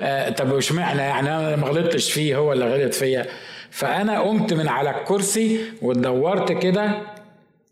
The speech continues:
في نفس اللحظة اللي أنا قمت عليها من الكرسي واتدورت ورحت ناحيته،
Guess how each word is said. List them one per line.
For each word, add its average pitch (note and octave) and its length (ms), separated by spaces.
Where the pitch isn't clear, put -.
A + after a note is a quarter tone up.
في - 240
نفس G3+ 420
اللحظة D#3+ 640
اللي C#3+ 180
أنا E3 200
قمت F3+ 220
عليها D3 380
من C#3 140
الكرسي C#3 440
واتدورت B2+ 680
ورحت E3 380
ناحيته، F3+ 640